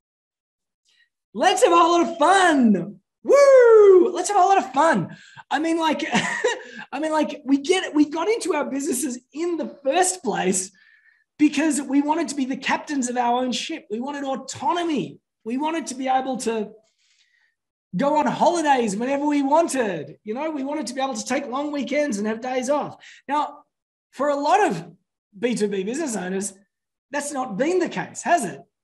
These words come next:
Because we get so bogged down. And then, of course, everything changes and it shifts and it changes and it shifts. What I want to tell you guys and gals might be shocking, might be shocking.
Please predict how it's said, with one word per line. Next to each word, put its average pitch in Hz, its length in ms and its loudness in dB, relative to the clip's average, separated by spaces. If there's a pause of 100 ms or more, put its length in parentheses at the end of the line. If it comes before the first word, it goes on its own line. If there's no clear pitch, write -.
(120)
Because 240 300 -4
we 254 80 -8
get 269 160 -6
so 208 200 -2
bogged 202 260 -4
down. 240 300 -8 (380)
And 294 140 -10
then, 392 100 -6
of 359 120 -8 (160)
course, 370 320 -6
everything 349 360 -2
changes 247 760 -4
and 262 180 -8
it 294 100 -10
shifts - 480 -8
and 277 140 -6
it - 80 -10
changes 294 440 -6
and 277 120 -8
it 233 80 -18
shifts. - 600 -8 (1400)
What 320 180 0
I 359 80 2
want 320 200 -2
to 240 60 -8
tell 277 120 -2
you 339 140 0
guys 247 240 0
and 226 80 -8
gals 214 220 -4
might 247 460 -2
be 233 100 -4
shocking, 226 760 -6 (220)
might 320 220 -6
be 330 100 0
shocking. 254 640 -4